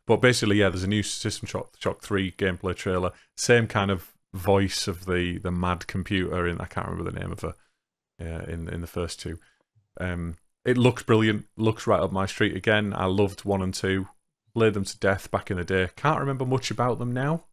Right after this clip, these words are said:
I have to be entirely honest with you. It's been that long, but I'm definitely gonna pick it up. Uh, the, the gameplay trailer's got me a little bit,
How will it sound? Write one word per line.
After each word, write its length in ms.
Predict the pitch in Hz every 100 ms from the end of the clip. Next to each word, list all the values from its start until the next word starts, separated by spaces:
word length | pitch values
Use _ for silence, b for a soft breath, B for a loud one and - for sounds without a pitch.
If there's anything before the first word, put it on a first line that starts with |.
| -
I 140 | 135 -
have 180 | - -
to 60 | 143
be 120 | 151
entirely 360 | 143 151 147 143
honest 220 | 143 -
with 100 | 143
you. 40 |
It's 220 | 147 - -
been 180 | 113
that 180 | 117 -
long, 280 | 127 143 - b b _ _ _
but 80 | -
I'm 100 | 95
definitely 320 | 110 101 95
gonna 120 | 92 87
pick 180 | 85
it 80 | -
up. 120 | - - _ _ _ -
Uh, 300 | - - -
the, 120 | - 80
the 100 | 95
gameplay 420 | 95 92 - 92
trailer's 360 | - 87 87
got 200 | 87 90
me 60 | 87
a 80 | 92
little 180 | 92 -
bit, 280 | 95 -